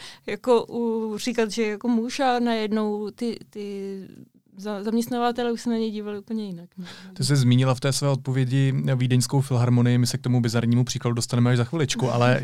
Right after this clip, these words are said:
Speaker 2: mě, mě ještě zaujalo v tom tvém textu, který píšeš pro dnešní přílohu Kontext N, eh, tak tam je příklad, eh, Marie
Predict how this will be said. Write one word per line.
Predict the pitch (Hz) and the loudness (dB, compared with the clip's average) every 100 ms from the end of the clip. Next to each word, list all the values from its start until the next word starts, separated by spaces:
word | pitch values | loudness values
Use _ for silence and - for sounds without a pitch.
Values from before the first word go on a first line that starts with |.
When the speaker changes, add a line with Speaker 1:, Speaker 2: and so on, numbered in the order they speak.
| - | -4
Speaker 2:
mě, | 135 135 127 | -2 0 2
mě | 139 131 | 4 2
ještě | 131 | 4
zaujalo | 147 147 135 135 | 2 4 4 4
v | |
tom | 139 135 | 2 2
tvém | 139 147 | 4 4
textu, | 123 - - | 2 0 -2
který | - 131 | 0 0
píšeš | 123 123 135 | 0 -2 -2
pro | - 127 | -2 -2
dnešní | 120 117 135 | 0 0 0
přílohu | 127 131 127 131 | 0 0 2 2
Kontext | 123 117 127 - - | 2 0 -2 -8 -4
N, | 113 104 | 0 2
eh, | 117 - - - - 110 104 | 0 -8 -16 -16 -4 0 0
tak | 110 - | -2 -2
tam | 120 113 | 2 4
je | 151 165 - | 4 2 -2
příklad, | - 127 147 151 | -4 0 0 0
eh, | 143 123 113 | 2 4 4
Marie | 113 113 120 127 139 147 151 | 4 4 4 4 4 2 2